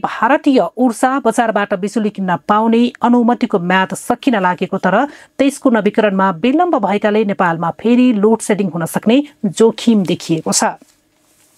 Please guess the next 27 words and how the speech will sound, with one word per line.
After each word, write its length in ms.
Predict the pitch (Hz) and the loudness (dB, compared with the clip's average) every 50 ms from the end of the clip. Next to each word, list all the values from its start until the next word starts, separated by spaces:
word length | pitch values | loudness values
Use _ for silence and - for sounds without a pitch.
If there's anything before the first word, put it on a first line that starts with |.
| _ _ - | _ _ -4
हिमालय 360 | - 185 196 202 190 190 190 | 0 2 2 2 2 0 0
टाइम्सपछि 600 | - - 202 220 240 240 - - 285 - - 277 311 294 - - - - - - | 0 -2 0 0 0 0 0 -2 -2 2 2 2 2 2 -2 -8 -18 -12 -8 -2
गोरखापत्रतर्फ 800 | 190 202 233 247 247 - 240 208 214 - 214 175 - 185 170 - | 2 2 2 2 2 -2 0 0 0 0 0 -2 -2 -4 -2 0
लाग्छौं। 340 | 190 185 190 - - - 269 | 0 0 0 -2 -2 2 2
उत्पादन 480 | 285 277 - - - 196 185 180 185 175 | 4 2 2 0 -2 -2 -2 -4 -6 -8
बढाउने 440 | 156 156 196 185 165 202 220 226 226 | -4 -2 -2 0 0 -2 -2 -2 -2
कार्यक्रम 440 | 220 - 185 175 175 - 196 185 180 | -2 -2 -2 -2 -2 -4 -4 -2 0
ल्याऊ, 280 | 180 202 233 262 285 302 294 - - - _ | 2 2 2 4 2 2 0 -2 -12 -12 _
प्रधानमन्त्रीको 580 | - 208 202 185 180 196 202 185 165 190 175 175 | 0 0 2 2 0 -2 -2 -2 -2 -4 -4 -2
भनाइलाई 440 | 147 143 202 208 214 208 208 226 226 - _ | 0 2 2 2 2 2 2 0 -2 -2 _
पहिलो 320 | - 240 196 277 262 240 165 139 - - _ _ _ - | -2 0 0 2 0 0 0 -2 -8 -14 _ _ _ -6
खबर 240 | - - 185 190 | -2 -2 0 0
बनाएको 380 | 151 185 175 170 170 175 - 156 | 0 0 0 2 0 2 0 0
छ। 100 | - - 302 403 - - - - - - | 0 2 -2 -2 -2 -8 -18 -20 -6 -4
यस्तै 200 | - - - 381 | -4 -2 2 0
नेपाली 440 | 302 277 - 262 262 262 277 285 285 | 2 2 2 0 0 0 0 0 2
महिलाले 420 | 240 226 208 - 220 226 214 208 226 220 - | 0 0 -2 0 0 0 0 0 0 -2 -4
एसिया 240 | 170 - - 208 190 - | -8 -2 0 0 0 0
कप 240 | - 190 180 - - | -2 -4 -4 -4 -12
खेल्ने 480 | - - 233 240 240 247 254 254 254 254 | -6 0 4 4 4 4 4 2 0 -2
शीर्षकमा 520 | - - - - - - 214 - 214 190 | -2 -4 -6 -4 -2 -6 -2 -2 -2 -2
अर्को 180 | 180 - - 185 | -2 -2 -4 -4
खबर 220 | - - 185 170 165 | -4 -4 -4 -4 -6
छापिएको 540 | - - 190 170 - 196 175 160 - - | -6 -4 -4 -4 -4 -4 -6 -4 -2 -2
छ। 120 | - - - 196 - - - - - - - - | 0 0 0 -2 -4 -8 -16 -20 -20 -20 -4 -2
विश्वमा 680 | - 196 165 165 233 269 269 - - - 349 294 302 311 311 320 330 269 196 180 | -2 0 2 2 0 0 0 -4 -4 0 2 2 2 4 2 2 2 2 2 0
महिला 400 | 214 240 - - 262 269 269 | -2 0 0 0 2 2 2